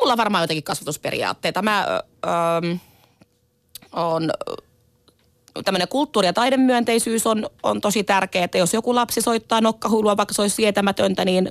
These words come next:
kenenkään soittoa ja laulu ei saa keskeyttää, että se on ikään kuin semmoinen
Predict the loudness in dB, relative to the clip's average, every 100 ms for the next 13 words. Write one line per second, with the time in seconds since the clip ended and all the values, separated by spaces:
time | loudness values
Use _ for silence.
0 | 0 2 2 2 4 2 2 2 4 2
1 | 2 2 2 0 0 -2 0 0 -2 -2
2 | -2 -2 0 2 2 2 0 -2 -6 -6
3 | -4 -2 -4